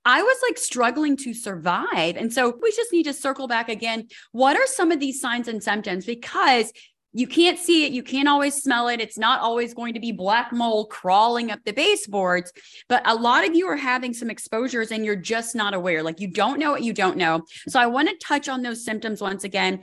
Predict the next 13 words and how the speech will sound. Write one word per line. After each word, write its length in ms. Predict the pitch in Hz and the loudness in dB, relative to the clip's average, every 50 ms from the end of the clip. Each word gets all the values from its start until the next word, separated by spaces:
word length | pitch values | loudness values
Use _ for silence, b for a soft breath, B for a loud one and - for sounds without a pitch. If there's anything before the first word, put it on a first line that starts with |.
| B B B B | B B B B
And 180 | B 240 247 254 | B 0 2 2
then 200 | 254 254 240 226 | 2 0 0 2
what 180 | 254 269 294 370 | 2 4 4 2
are 100 | 466 480 | 0 -2
some 240 | 480 - 392 320 | -4 -2 -2 -2
things 300 | - 285 254 254 247 226 | 0 0 0 -2 -2 -4
that 200 | 233 240 - - | -4 -8 -8 -4
they 120 | 226 214 208 | -4 -4 -4
can 180 | - 226 214 | -4 -6 -8
start 280 | - - 220 208 196 190 | -6 -2 -2 -2 -2 -2
doing 280 | 208 214 208 208 - - - | -6 -6 -6 -6 -6 -2 0
at 220 | 190 190 196 - | 0 0 0 -2
home 420 | - - - 220 208 202 196 190 | -6 -12 -8 -6 -6 -6 -6 -8